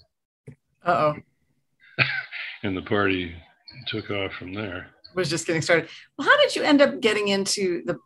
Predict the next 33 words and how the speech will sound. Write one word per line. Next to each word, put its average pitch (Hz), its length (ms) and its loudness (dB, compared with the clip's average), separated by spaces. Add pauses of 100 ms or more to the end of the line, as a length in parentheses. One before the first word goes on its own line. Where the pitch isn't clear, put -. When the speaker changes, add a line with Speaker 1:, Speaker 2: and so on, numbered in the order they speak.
Speaker 1:
the 180 380 4
bar 185 240 6
business 180 360 0
in 175 80 -4
the 165 60 -4
first 180 260 2
place? 160 260 0
You 240 100 0
came 214 420 0
up 175 320 4 (560)
to 214 180 4
Alaska 175 440 4
after, 165 460 -2
after 180 240 2
you 165 60 -10
graduated 165 380 -2
from 160 100 -10
college. 160 480 -6
Am 165 80 -6
I 202 80 4
right? 214 380 4 (1500)
Speaker 2:
Um, 101 360 0
no. 98 460 4 (500)
Um, 87 600 -16
I, 113 380 -14
I - 20 -2
came 110 280 4
up 107 160 2
to 101 120 0
Alaska 101 420 2
when 92 140 -2
I 90 100 -2
was 82 220 -6